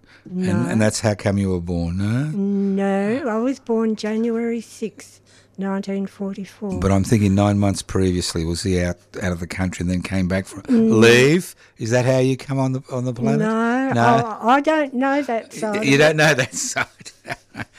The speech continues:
Speaker 1: And what was your dad's name?
Speaker 2: Albert.
Speaker 1: Al-, and your mum?
Speaker 2: Linda.
Speaker 1: And, uh, I assume they're not with us anymore.
Speaker 2: No.
Speaker 1: No, and, um,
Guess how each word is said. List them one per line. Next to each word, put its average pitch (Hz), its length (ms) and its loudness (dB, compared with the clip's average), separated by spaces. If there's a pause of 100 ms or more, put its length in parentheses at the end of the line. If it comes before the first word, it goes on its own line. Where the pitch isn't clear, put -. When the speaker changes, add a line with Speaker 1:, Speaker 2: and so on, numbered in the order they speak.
(240)
Speaker 1:
And 123 120 -4
what 160 100 -2
was 127 140 -2
your 123 80 2
dad's 98 420 0
name? 76 300 -6 (1000)
Speaker 2:
Albert. 240 480 -4 (240)
Speaker 1:
Al-, 87 180 -4
and 101 180 -2
your 92 100 2
mum? 151 280 -2 (600)
Speaker 2:
Linda. 226 500 -4 (420)
Speaker 1:
And, 101 680 0
uh, 98 320 -2 (280)
I 85 100 -4
assume 92 260 -2
they're 85 100 0
not 82 220 -4
with 85 200 -6
us - 180 -8
anymore. 80 480 -4 (100)
Speaker 2:
No. 175 640 -4
Speaker 1:
No, 87 180 0
and, 92 580 -2
um, 95 340 -4